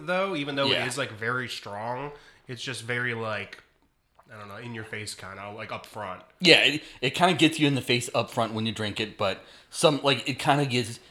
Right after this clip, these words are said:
Speaker 2: still, at least me, a little bit of punch in the chest as it's going down, but
Speaker 1: Oh, yeah.
Speaker 2: definitely is a lot tamer going down.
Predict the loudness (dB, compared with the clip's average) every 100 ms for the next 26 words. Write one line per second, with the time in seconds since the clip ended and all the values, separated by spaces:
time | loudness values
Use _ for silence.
0 | _ 4 8 10 8 4 2 0 0 2
1 | 0 -6 -4 -2 6 8 8 8 4 2
2 | 0 0 -4 -4 -2 -2 -4 -6 -12 -20
3 | -14 0 2 2 -2 0 0 2 2 4
4 | 0 0 0 0 0 -4 -4 -8 -10 -16
5 | -6 6 8 8 2 2 0 6 6 6
6 | 0 -2 -2 -4 -4 -4 -6 -8 -10 -14